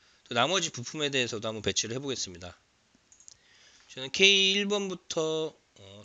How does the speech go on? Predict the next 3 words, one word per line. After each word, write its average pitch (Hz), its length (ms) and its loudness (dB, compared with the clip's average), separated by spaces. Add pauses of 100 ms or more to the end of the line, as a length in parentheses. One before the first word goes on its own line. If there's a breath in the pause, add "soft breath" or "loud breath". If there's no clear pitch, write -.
트랜스-, 160 340 -6 (2750)
T - 140 -4
원까지 107 680 -2